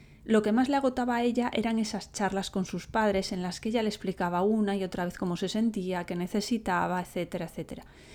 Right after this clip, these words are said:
Lo hacía bien, lo hacía de manera muy asertiva, lo hacía de manera llorando, lo hacía de, lo hacía de miles de maneras, ¿no? Pero n-, nada funcionaba.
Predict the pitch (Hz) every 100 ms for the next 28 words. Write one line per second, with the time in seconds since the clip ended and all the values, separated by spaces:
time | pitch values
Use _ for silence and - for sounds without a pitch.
0 | - - 208 - 359 208 254 233 180 175
1 | 180 247 226 214 185 185 214 269 254 240
2 | 226 196 - 226 220 214 202 175 - 220
3 | 214 208 196 190 202 196 208 185 190 196
4 | 190 185 - 208 202 - - 208 247 240
5 | 208 214 233 202 190 160 156 156 151 170
6 | 233 - - - - - - - 233 233
7 | - - 233 - 233 240 269 233 - 208
8 | 175 156 143 131